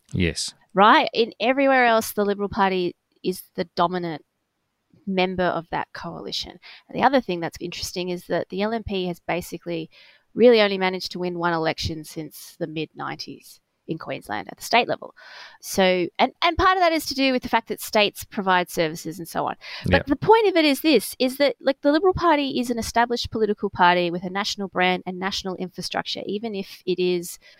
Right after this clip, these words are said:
Speaker 2: decaying and in, um, you know, it's got all kinds of problems, particularly related to what we call entryism, which is a s-, <laughs> branch stacking, right, in, in essence.
Speaker 1: Yeah.
Speaker 2: Um, branch stacking, which is occurring amongst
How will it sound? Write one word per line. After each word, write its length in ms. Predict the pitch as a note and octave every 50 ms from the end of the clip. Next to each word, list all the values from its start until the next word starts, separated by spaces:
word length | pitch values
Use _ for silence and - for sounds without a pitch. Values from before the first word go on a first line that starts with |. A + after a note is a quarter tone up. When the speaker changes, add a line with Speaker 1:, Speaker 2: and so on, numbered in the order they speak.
| _ _
Speaker 2:
decaying 600 | - F#3 - - F3+ F3 F3 F3 E3+ E3+ E3+ E3 -
and 500 | - E3 D#3+ D#3+ D#3+ D#3+ D#3+ E3 D#3+ - - -
in, 460 | E3+ E3+ F3 E3+ E3 D#3 D3+ D#3+ - _ _ _ _ _ _ _ _
um, 380 | - D#3 D#3 D3+ D3 D3 D3 - - -
you 100 | G3+ F3
know, 100 | E3+ D#3+
it's 120 | E3 -
got 120 | - - -
all 100 | F#3+ F#3+
kinds 240 | - - F#3+ F#3+ -
of 80 | F3 -
problems, 500 | - F3 E3 E3 F3 F3 F3 F3 - - _ _ _
particularly 480 | - - - - - - - C4+ B3+
related 300 | A3 G#3+ G3 F#3 F#3 F#3+ -
to 60 | -
what 140 | - F3 -
we 80 | F3
call 240 | - - F3 E3+ - - _ -
entryism, 760 | A3 A#3 - - - G#3+ G3+ F#3+ F#3 - F#3+ F#3 F3 F3 -
which 200 | F3 - - -
is 320 | F3 E3+ E3 E3 - - - - - - - - _ _ _ _ -
a 40 | -
s-, 240 | - - - - - - - - -
<laughs> 220 | - - - _
branch 220 | - G#3+ G#3 G#3 -
stacking, 380 | - - - C#3+ - - - - _ _ -
right, 220 | F3+ G3 D#4+ - -
in, 100 | G#3+ G#3
in 200 | - - G3+ F#3+
essence. 480 | F3 E3 - - - - - - - - - - - -
Speaker 1:
Yeah. 220 | F#3 F3+ D#3+ D#3+
Speaker 2:
Um, 120 | D#3+ - - _ -
branch 240 | G3 G3+ G#3+ G#3+
stacking, 320 | - - G#3 - - G#3 G3
which 160 | G3 - -
is 140 | G#3+ G3 -
occurring 580 | - - - F#3+ F#3+ F#3+ F#3+ F#3+ F#3 F#3 F3 - - - _ _ -
amongst 560 | F3+ F#3 F#3+ F#3+ F#3 F#3 - - - -